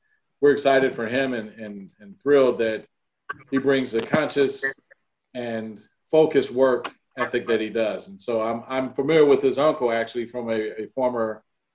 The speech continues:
uh, agency, and his uncle's now retired, but had the same kind of work ethic and just really connected well with the community. And so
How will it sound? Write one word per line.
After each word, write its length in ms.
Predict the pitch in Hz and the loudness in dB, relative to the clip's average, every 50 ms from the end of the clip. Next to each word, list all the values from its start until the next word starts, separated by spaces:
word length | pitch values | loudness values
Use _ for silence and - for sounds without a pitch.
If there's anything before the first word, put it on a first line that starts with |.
| _ _ _ _ _ | _ _ _ _ _
uh, 160 | 107 110 107 113 | -4 -4 -4 2
agency, 600 | 131 135 131 110 110 107 101 - - 117 110 107 | 2 2 2 2 0 -6 -12 -8 -6 -6 -4 -4
and 160 | 104 101 101 | -6 -8 -8
his 160 | 107 113 110 | -8 -4 0
uncle's 320 | 127 139 139 120 120 117 120 | 0 0 0 0 -4 -4 -2
now 180 | 127 123 120 | -2 -2 0
retired, 540 | 117 117 110 113 123 127 123 123 127 123 101 | 0 -2 -4 -2 0 0 2 2 2 0 -2
but 240 | 113 110 107 104 - _ _ _ | -4 -6 -6 -6 -10 _ _ _
had 120 | 127 123 117 | -6 -4 -4
the 80 | 113 | -4
same 320 | - - - 143 139 139 131 | -6 -4 -2 -2 -2 -2 -2
kind 200 | 135 131 131 123 | -2 -2 -2 0
of 60 | 113 | 0
work 240 | 117 123 127 123 - | 0 0 0 0 0
ethic 360 | 127 123 120 - 135 123 113 | 0 0 0 0 -4 -4 -4
and 140 | 110 98 95 | -8 -14 -14
just 180 | 113 113 - 123 | -14 -12 -6 -4
really 200 | 127 123 123 120 | -2 -2 -2 -2
connected 440 | - 120 117 120 117 113 - 120 104 | -2 -4 -4 -2 -4 -4 -6 -6 -6
well 220 | 110 117 113 113 | -4 -2 -2 0
with 180 | 107 110 104 - | -2 -2 -6 -8
the 60 | 101 | -12
community. 460 | - - 110 113 113 104 95 90 92 92 | -16 -12 -8 -6 -6 -6 -6 -10 -14 -16
And 120 | 95 95 | -16 -16
so 340 | - - 110 107 104 104 | -10 -8 -6 -4 -2 -2